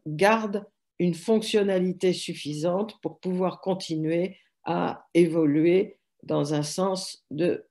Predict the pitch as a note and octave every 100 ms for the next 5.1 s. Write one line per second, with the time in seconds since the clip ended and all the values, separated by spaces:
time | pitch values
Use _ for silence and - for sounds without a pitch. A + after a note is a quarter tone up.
0 | _ _ _ _ B2+ E3+ E3+ E3+ - E3
1 | D#3 - - - _ D2+ - - _ _
2 | _ - _ _ _ - - F#3+ F#3 -
3 | - - B3 A3+ G3+ - F#3+ F3+ - -
4 | A#2+ A#2+ D#3+ F3+ G#3+ A#3 C4+ D4 - -